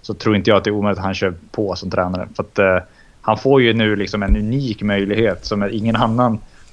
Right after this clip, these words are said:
som sitter högre upp i en klubb kan göra, med att inventera hela truppen. Eh, och ska United välja hans filosofiska väg kring hur man ska spela fotboll, så, och han kommer få in-, input i hur man värvar spelare och sånt här, så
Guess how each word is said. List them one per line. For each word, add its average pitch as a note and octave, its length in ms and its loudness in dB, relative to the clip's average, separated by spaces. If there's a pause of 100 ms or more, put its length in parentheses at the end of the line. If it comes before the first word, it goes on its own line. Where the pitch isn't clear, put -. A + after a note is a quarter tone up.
(320)
som - 160 -8
sitter G#2 220 0
högre G#2+ 320 2
upp G2+ 160 -4
i G#2 40 -4
en G2 100 -6
klubb G2 300 -6
kan G2 120 -4
göra, G#2 220 4
med G#2 120 0
att G2 60 -2
inventera A2+ 640 0
hela G2 160 -2
truppen. - 520 -6 (420)
Eh, G2+ 180 -2
och G2+ 120 0
ska G#2+ 140 0
United A2+ 380 2
välja A2 580 2 (120)
hans G#2+ 500 -6 (200)
filosofiska G#2 720 -4
väg F#2+ 400 2 (380)
kring A2 200 -4
hur G#2 60 0
man G2 120 0
ska F#2+ 100 -8
spela G2 220 0
fotboll, F#2+ 360 -2 (560)
så, G2+ 400 2 (580)
och B2 100 0
han A2 180 2
kommer G#2+ 140 -2
få A2+ 120 -4
in-, G#2 260 -2
input A2+ 520 -4
i G2+ 40 -2
hur G#2 140 0
man G2+ 160 2
värvar G2 260 2
spelare G2+ 340 -2
och A2 80 -4
sånt G2+ 180 -6
här, F#2+ 140 0
så F#2 240 -2